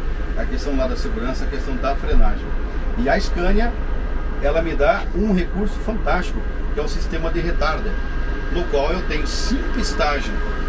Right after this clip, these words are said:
desse retarder na, né, na, lá na própria seta, lá, lá na minha mão, gradualmente, de acordo com o que eu vou precisar, eu vou utilizar o primeiro estágio.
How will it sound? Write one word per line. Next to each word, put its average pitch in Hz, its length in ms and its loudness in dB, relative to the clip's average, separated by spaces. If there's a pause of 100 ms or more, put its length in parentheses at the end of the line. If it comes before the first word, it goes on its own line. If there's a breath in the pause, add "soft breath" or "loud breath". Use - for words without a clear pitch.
(200)
desse 185 320 2
retarder 135 560 2 (1040)
na, 175 200 4
né, 165 340 4
na, 175 180 4 (140)
lá 160 180 2
na 156 80 0
própria 160 360 0
seta, - 380 2
lá, 135 200 2
lá 269 140 2
na - 100 -2
minha 269 180 0
mão, 226 260 0 (540)
gradualmente, 202 720 2 (240)
de 208 80 2
acordo 214 480 2 (400)
com 196 80 2
o 185 40 0
que - 140 0
eu 294 160 2
vou 233 180 2
precisar, 202 600 0 (100)
eu 214 120 6
vou 208 140 4
utilizar 208 540 0 (320)
o - 40 -2
primeiro 123 340 0
estágio. 156 520 2